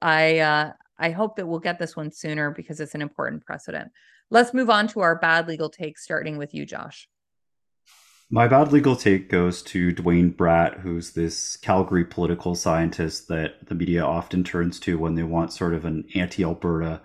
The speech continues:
Speaker 2: opinion, and last Friday was no exception. He wrote an article, uh, in the Globe and Mail right after the Impact Assessment Act decision dropped and claimed that it was, quote, "not good for business."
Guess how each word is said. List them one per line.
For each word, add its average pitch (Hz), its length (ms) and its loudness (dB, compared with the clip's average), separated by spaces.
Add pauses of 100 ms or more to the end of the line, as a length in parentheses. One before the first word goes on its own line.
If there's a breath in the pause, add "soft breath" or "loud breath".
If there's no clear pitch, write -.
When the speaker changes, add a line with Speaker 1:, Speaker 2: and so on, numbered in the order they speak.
(460 loud breath)
Speaker 2:
opinion, 95 640 6
and 87 540 0
last 90 280 0
Friday 85 280 4
was 82 200 -2
no 82 140 0
exception. 80 720 -4 (340 loud breath)
He 85 480 2 (120)
wrote 95 160 6
an 90 80 6
article, 85 760 0
uh, 92 160 -2 (120)
in 90 80 -2
the 87 80 0
Globe 90 220 2
and 82 120 4
Mail 113 320 4
right 98 180 2
after 92 260 -2
the 87 120 -6
Impact 87 400 -4
Assessment 87 480 -6
Act 85 240 -6
decision 82 400 -8
dropped 87 460 0
and 80 260 -2 (400 loud breath)
claimed 87 340 4
that 85 120 2
it 71 100 0
was, 82 160 -6
quote, 80 420 0
"not 85 380 -2
good 80 240 -6
for 80 220 -6
business." - 760 -2